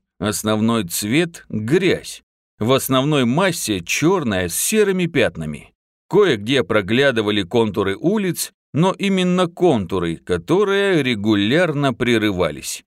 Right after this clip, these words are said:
Найти хотя бы одну прямую линию достаточной длины, чтобы считать её улицей, мне не удалось. Чем дольше я всматривался в кадр, тем больше мелочей подмечал,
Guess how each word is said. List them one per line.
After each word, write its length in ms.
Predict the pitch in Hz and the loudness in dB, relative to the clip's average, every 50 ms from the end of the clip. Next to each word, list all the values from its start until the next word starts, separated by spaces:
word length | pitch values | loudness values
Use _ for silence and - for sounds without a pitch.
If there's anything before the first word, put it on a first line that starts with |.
| _ _ _ _ _ - | _ _ _ _ _ -4
Найти 400 | 101 101 104 101 92 - 127 123 | -2 0 0 0 -2 -2 -4 -2
хотя 380 | - - 98 82 104 117 117 | -2 -2 -2 0 0 0 0
бы 220 | 110 101 104 101 101 | 2 2 2 2 2
одну 280 | 92 98 120 139 135 | 2 0 0 -2 -2
прямую 600 | 110 - 117 113 113 113 113 123 139 135 127 120 110 | -2 -2 0 0 2 2 2 2 2 2 2 2 2
линию 540 | 110 120 135 151 151 135 117 107 101 98 95 | 2 0 0 0 0 0 0 -2 -2 -2 0
достаточной 840 | 110 113 110 - - 131 127 113 120 104 - - 117 117 110 107 | 0 0 -2 0 0 0 0 2 0 -2 -4 -2 -2 -2 0 -2
длины, 640 | 95 98 104 104 104 107 123 160 175 147 107 82 - _ _ _ | -2 0 0 2 2 2 2 2 0 0 0 -2 -6 _ _ _
чтобы 380 | - - - - 143 123 127 123 | -10 -6 -2 0 0 0 0 0
считать 540 | - - - 143 120 92 139 123 110 85 - | -2 -2 -2 -2 -2 0 0 0 0 0 -2
её 200 | 104 101 98 98 - | -2 0 0 -2 -2
улицей, 720 | - 196 233 202 151 104 82 - - 104 98 90 82 82 - _ _ _ _ _ _ - | -2 -2 0 0 -2 -2 -2 -2 -2 -2 -2 -2 -4 -8 -12 _ _ _ _ _ _ -4
мне 420 | 170 180 190 202 196 190 196 202 | 0 0 2 2 0 0 0 0
не 160 | 185 165 151 143 | 0 2 2 2
удалось. 800 | 135 123 104 98 110 101 92 85 82 71 - - - - - - _ _ _ _ _ _ _ - | 0 0 0 2 2 2 2 0 -2 -6 -8 -10 -12 -12 -12 -16 _ _ _ _ _ _ _ -4
Чем 380 | - - - 196 170 131 117 | -2 2 2 2 2 2 2
дольше 320 | 131 156 156 127 - - 113 | 2 2 2 0 0 0 0
я 120 | 113 110 | 2 2
всматривался 920 | 92 - - 107 107 123 127 110 113 104 104 98 95 92 90 - 101 90 | 0 -2 -2 -2 0 2 0 0 2 0 2 2 2 0 0 0 -2 -2
в 100 | 85 - | -2 -4
кадр, 500 | - - 127 160 190 180 190 208 196 170 - _ _ _ _ | -2 0 2 2 2 2 2 0 0 0 -4 _ _ _ _
тем 340 | - - 107 123 135 127 101 | -6 -2 0 0 0 2 2
больше 360 | 104 113 127 127 - - 110 | 2 2 2 0 0 -2 -2
мелочей 600 | 101 104 101 101 98 87 85 - - 135 151 160 - | 0 0 2 2 0 0 -2 -2 0 0 0 0 2
подмечал, 840 | - 110 90 92 101 92 85 - - 117 123 160 196 208 208 185 | 0 -2 -2 -2 -4 -4 -4 -4 -2 0 2 2 2 2 0 -2